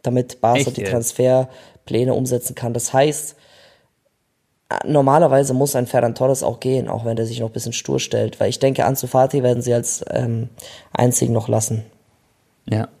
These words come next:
Speaker 2: Ansu Fati soll noch bleiben.
Speaker 1: Kessié ist,
Speaker 2: Krass.
Speaker 1: glaub ich, am wahrscheinlichsten, dass der gehen wird.
Speaker 2: Ich sag, der geht Saudi League, Bro. Ich call.
Speaker 1: Genau, genau.
Speaker 2: Ja.
Speaker 1: Und,
Speaker 2: So ein typischer
Speaker 1: äh,
Speaker 2: Saudi League-Spieler.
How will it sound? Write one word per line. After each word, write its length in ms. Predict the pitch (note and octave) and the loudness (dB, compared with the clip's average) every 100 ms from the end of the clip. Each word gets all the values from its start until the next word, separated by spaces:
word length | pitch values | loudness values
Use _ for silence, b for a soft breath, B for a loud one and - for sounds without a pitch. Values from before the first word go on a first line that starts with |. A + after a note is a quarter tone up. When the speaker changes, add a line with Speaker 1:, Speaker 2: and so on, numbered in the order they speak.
| _ _ | _ _
Speaker 2:
Ansu 280 | B2+ C3 B2 | -2 0 -2
Fati 260 | - B2 | -6 -6
soll 120 | A#2 A#2 | 0 -2
noch 80 | |
bleiben. 400 | A2+ B2 A#2+ B2 - - | 0 -2 0 0 -4 -6
Speaker 1:
Kessié 460 | - C3+ - D3 D3+ | 0 2 4 4 4
ist, 120 | D3 | 4
Speaker 2:
Krass. 60 | - | 4
Speaker 1:
glaub 180 | C3+ C3+ | 4 4
ich, 180 | C3 | 0
am 600 | A#2 B2+ B2+ B2 B2 B2 - | 2 2 0 0 -2 -4 -6
wahrscheinlichsten, 640 | - B2 - C#3+ E3+ F3+ F3+ | -4 -2 2 2 2 -2 -4
dass 100 | D#3+ | -4
der 100 | D#3+ | -2
gehen 260 | D3+ D#3+ | 0 2
wird. 220 | E3+ F3+ - b b b _ _ _ _ _ _ _ _ | 2 0 -4 b b b _ _ _ _ _ _ _ _
Speaker 2:
Ich 100 | - B2 | -4 0
sag, 140 | D3+ | 2
der 80 | C3 | 2
geht 160 | A#2+ | 0
Saudi 200 | A#2 A2 | 2 0
League, 140 | G#2 G2+ | 0 -4
Bro. 200 | G#2+ G#2 B2 | -4 -4 -8
Ich 100 | - | -8
call. 140 | A2 | -2
Speaker 1:
Genau, 360 | A2 C3 A#2+ B2 | 2 2 2 0
genau. 380 | - B2 A#2+ A#2+ - b b b b b b b _ _ _ | -2 0 0 -4 -12 b b b b b b b _ _ _
Speaker 2:
Ja. 80 | G#2 - _ _ | -20 -20 _ _
Speaker 1:
Und, 480 | - C3 B2+ A#2+ B2 | -12 -8 -6 -4 -4
Speaker 2:
So 80 | A#2+ | -4
ein 60 | A2+ | -2
typischer 240 | A#2+ G#2 | 0 0
Speaker 1:
äh, 40 | |
Speaker 2:
Saudi 220 | A2 A2+ A2 | 2 4 2
League-Spieler. 420 | G#2+ - G#2+ G#2+ | -2 -4 -4 -4